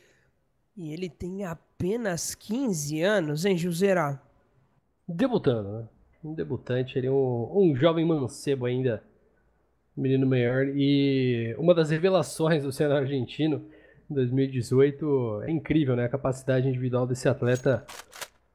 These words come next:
Speaker 2: que nos surpreende a cada minuto, Nicolindo.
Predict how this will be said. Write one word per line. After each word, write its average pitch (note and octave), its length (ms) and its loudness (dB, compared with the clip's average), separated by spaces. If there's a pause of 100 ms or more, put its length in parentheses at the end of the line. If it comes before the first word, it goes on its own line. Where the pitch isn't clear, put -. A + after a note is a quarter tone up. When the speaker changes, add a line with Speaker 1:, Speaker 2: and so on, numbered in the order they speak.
Speaker 2:
que F#3 80 -2
nos E3 120 2
surpreende D#3+ 680 2 (120)
a G#3+ 120 4
cada A3+ 480 0
minuto, A2+ 760 -4
Nicolindo. A2+ 420 -8